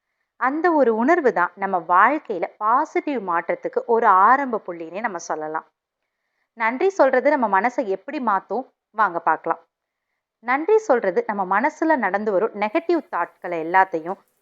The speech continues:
மெதுவா டிசால்வ் பண்ணும். அது நம்ம மனசை காமாக்குது, நம்ம கண்ணோட்டத்தையே அது மாத்திரும். நீ எந்த நிலையில இருந்தாலும் நன்றி சொல்ற மனசு இருந்தா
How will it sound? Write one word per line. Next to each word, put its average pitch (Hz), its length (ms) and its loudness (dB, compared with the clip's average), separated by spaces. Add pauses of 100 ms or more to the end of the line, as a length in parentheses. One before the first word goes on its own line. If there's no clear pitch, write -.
(100)
மெதுவா 302 540 4
டிசால்வ் 180 340 2
பண்ணும். 156 340 -14 (920)
அது 277 260 0
நம்ம 254 400 4
மனசை 320 260 0 (120)
காமாக்குது, 220 680 2 (340)
நம்ம 254 200 -4
கண்ணோட்டத்தையே 269 840 2
அது 302 180 4
மாத்திரும். 170 540 -2 (400)
நீ 220 260 -12
எந்த 311 360 2
நிலையில 240 460 2
இருந்தாலும் 185 600 -2
நன்றி 214 480 -6
சொல்ற 220 240 0
மனசு 175 360 0
இருந்தா 165 360 -6